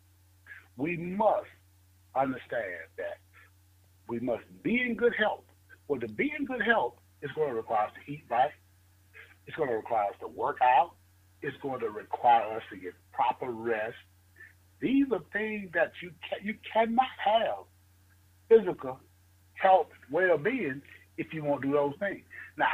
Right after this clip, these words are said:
I've lear-, I've read that over the years. I've read all of that before I hired a coach. But if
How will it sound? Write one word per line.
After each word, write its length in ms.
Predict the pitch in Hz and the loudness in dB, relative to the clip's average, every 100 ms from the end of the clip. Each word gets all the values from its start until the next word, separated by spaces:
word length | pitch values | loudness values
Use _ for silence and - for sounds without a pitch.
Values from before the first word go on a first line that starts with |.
| 95 | 6
I've 140 | 147 185 | 4 4
lear-, 220 | 156 147 - 160 | 2 0 2 2
I've 140 | 156 - - | 0 -6 -10
read 400 | 101 123 160 160 | -2 6 6 6
that 160 | 165 165 | 2 2
over 180 | 175 | 0
the 80 | 175 | -2
years. 460 | 160 147 160 170 185 196 | -4 -6 -2 -2 0 0
I've 140 | 285 - | 0 -4
read 220 | 135 190 | -2 4
all 360 | 202 262 311 180 | 6 6 6 4
of 80 | 123 | 0
that 240 | 95 90 _ _ _ _ _ | -2 -6 _ _ _ _ _
before 340 | 127 120 151 151 | -4 0 4 8
I 160 | 143 135 | 6 4
hired 360 | - 151 147 135 | 2 6 6 6
a 20 | |
coach. 220 | - 127 - - - _ _ _ _ - - _ | 0 -4 -6 -16 -20 _ _ _ _ -20 -20 _
But 200 | 127 131 - | -2 -2 -2
if 140 | 143 | -8